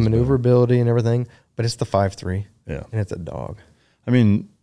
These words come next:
Speaker 1: are they governed? I mean, can you do one fif-, one fifty-five?
Speaker 2: Yeah,
Speaker 1: Is
Speaker 2: you
Speaker 1: that
Speaker 2: can go, you can go pretty fast.
Speaker 1: Yeah.
Speaker 2: You can go,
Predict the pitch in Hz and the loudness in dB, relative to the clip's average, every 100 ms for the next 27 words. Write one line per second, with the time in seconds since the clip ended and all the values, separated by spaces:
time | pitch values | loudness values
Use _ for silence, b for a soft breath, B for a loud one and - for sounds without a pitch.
0 | _ 123 104 95 78 90 90 156 147 - | _ -2 2 2 0 0 2 0 -2 -6
1 | _ - 95 85 101 95 85 95 110 113 | _ -6 -4 -2 0 -2 0 0 0 0
2 | 123 104 104 101 120 120 _ 113 104 107 | -4 -2 -2 0 -4 -6 _ -6 -4 -2
3 | 123 - 107 110 113 120 117 117 156 135 | -6 -6 -6 -2 0 4 4 4 2 2
4 | 113 110 - 113 104 98 92 90 - _ | 0 -4 -6 -4 -4 -6 -4 -4 -6 _
5 | 101 73 104 151 139 120 | -12 -8 0 4 6 4